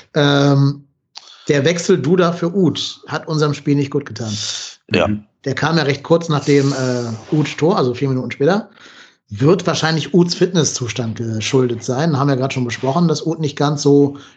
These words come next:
Speaker 1: die Luft hat für neunzig Minuten. Aber was Duda als Einwechselspieler liefert,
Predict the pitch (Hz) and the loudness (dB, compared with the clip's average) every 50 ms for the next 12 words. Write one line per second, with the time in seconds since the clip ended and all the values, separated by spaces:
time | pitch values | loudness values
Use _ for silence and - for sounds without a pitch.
0 | _ - 135 131 139 147 147 - - 139 131 - - 135 131 143 143 143 139 139 | _ -4 0 2 2 2 2 0 -4 -4 -4 -2 0 0 2 2 2 0 0 -2
1 | 123 135 143 143 143 143 - 165 165 160 - - - - - - - - - - | 0 0 2 4 2 2 2 0 -2 -4 -6 -14 -20 -20 -20 -20 -20 -20 -20 -20
2 | - - _ _ _ _ _ - 156 143 147 143 147 147 - - - - 165 185 | -20 -20 _ _ _ _ _ -2 0 2 2 2 2 2 0 0 2 4 4 6
3 | 220 196 202 180 175 - 156 160 151 - - - 160 175 165 147 147 135 - - | 6 6 4 2 2 0 0 -2 -4 -4 -4 -2 0 0 2 0 0 -2 -2 -4
4 | 135 - - - 139 135 139 135 127 135 143 139 - 131 131 143 - - - | -6 -6 -4 -2 0 2 2 2 2 2 0 0 0 0 -2 -2 -4 -8 -16